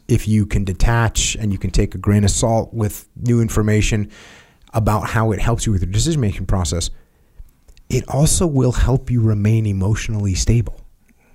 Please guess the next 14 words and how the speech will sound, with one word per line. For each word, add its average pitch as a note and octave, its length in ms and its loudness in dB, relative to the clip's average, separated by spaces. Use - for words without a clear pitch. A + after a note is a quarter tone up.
Because B2 300 2
if A2+ 180 0
you C#3+ 240 -2
come C3+ 380 2
in C3+ 200 -2
yelling, C3 480 -4
"Hey, F#3 220 2
this F3 200 2
is D#3+ 60 -2
what's D#3 160 -2
going D#3+ 200 0
on," D#3 220 2
and B2+ 120 4
then A2+ 140 2